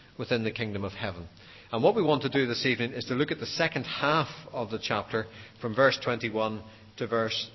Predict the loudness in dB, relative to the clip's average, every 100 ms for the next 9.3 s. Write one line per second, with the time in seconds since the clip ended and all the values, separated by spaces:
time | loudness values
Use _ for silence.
0 | -6 -4 -4 -6 -4 -2 0 -2 -6 -18
1 | -20 -20 -20 -20 -4 -4 0 2 4 4
2 | 4 2 -6 -14 -16 0 2 4 6 6
3 | 6 4 0 4 6 6 4 0 0 0
4 | 2 2 4 2 0 -2 -2 2 4 4
5 | 4 2 2 2 0 0 0 0 0 0
6 | 0 0 -2 2 0 0 -2 -2 0 0
7 | 2 4 4 4 2 0 0 -2 -2 -2
8 | -2 -4 -4 -4 -4 -4 -6 -6 -4 -2
9 | -2 -2 -4